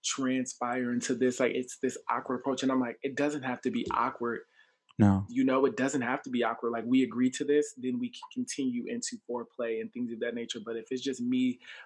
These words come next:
Speaker 1: pushing up on you and that's not what your mood is, like, that,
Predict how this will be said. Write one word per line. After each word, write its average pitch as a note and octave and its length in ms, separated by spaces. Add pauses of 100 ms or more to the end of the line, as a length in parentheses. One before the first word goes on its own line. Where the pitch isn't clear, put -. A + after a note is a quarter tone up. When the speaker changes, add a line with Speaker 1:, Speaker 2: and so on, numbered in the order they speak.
(140)
Speaker 1:
pushing B2 340
up A#2+ 120 (100)
on C3+ 220
you A2 340 (560)
and A#2+ 440
that's B2+ 180
not B2 200
what B2+ 200
your B2 160
mood C3 300
is, A#2 300
like, A2+ 300 (1500)
that, D3 120